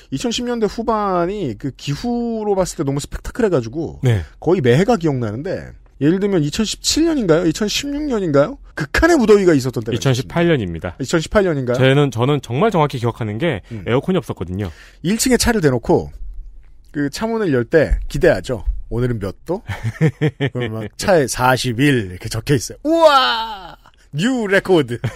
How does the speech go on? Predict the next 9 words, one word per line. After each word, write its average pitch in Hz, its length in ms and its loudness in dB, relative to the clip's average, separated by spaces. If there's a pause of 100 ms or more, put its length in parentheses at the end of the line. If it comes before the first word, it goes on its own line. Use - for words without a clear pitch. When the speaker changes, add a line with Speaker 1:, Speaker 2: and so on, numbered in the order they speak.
(120)
Speaker 1:
<laughs> 156 340 2
그러면서 165 340 2
각오를 131 400 2
하죠. 82 240 -10
"아, - 380 -18
올겨울에 117 540 4
죽었다." - 480 -8 (1000)
너무 202 320 6
추웠죠. - 380 0